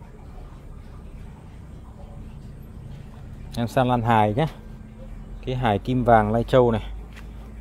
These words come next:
Hài kim vàng Sìn Hồ Lai Châu này. Cái chậu này là sáu trăm này. Nhổ chậu gửi này.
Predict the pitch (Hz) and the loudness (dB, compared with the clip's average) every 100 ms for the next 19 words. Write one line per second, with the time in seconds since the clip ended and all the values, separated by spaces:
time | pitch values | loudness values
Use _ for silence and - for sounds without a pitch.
0 | - 110 107 120 117 110 - 117 107 110 | -2 0 2 2 4 4 4 2 6 6
1 | 113 113 127 120 107 - - 117 113 104 | 6 6 8 6 6 -2 2 4 4 0
2 | 101 113 120 143 120 110 - - - - | 2 2 6 6 6 2 -2 -14 -14 -14
3 | - - - - - - 101 92 113 110 | -14 -14 -12 -10 -10 -4 -4 2 2 4
4 | 104 98 107 | 2 2 0